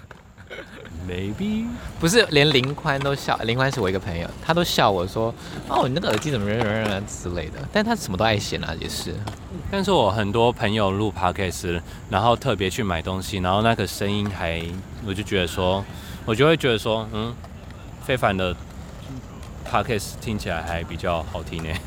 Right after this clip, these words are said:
Speaker 1: <laughs> 就是你们花大钱买器材，然后就那音质差到爆炸。<laughs>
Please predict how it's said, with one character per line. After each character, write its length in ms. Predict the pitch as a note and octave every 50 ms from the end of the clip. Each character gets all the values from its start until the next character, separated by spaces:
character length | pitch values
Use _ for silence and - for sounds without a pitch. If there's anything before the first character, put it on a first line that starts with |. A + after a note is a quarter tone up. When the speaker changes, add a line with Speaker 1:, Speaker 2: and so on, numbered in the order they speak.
| - - - -
Speaker 1:
<laughs> 360 | - - D3+ - - - -
就 100 | - C#3
是 120 | C3+ C3 C#3
你 100 | C#3 B2
们 260 | A2+ G#2+ G#2+ A2 A#2
花 400 | - - - - C3 B2+ B2+ C3+
大 240 | - - C3 B2 A#2+
钱 220 | - - G#2 F#2+
买 240 | G2+ G#2+ G2 F#2+ F#2+ F#2 -
器 220 | - - - A#2+
材， 240 | G2+ - - F#2+ E2+
然 60 | F2
后 100 | F2+ G2
就 180 | G2+ - A2 G2
那 140 | G2 G2+ G2+ G#2 - -
音 120 | G#2+ G#2
质 160 | G2+ - F#2+ F2
差 260 | - - - - F#2
到 100 | F2+ F#2+
爆 160 | F2 G2 F2+ E2
炸。 180 | - - G2+ - -
<laughs> 840 | - - - - - - - - - - - - - - - -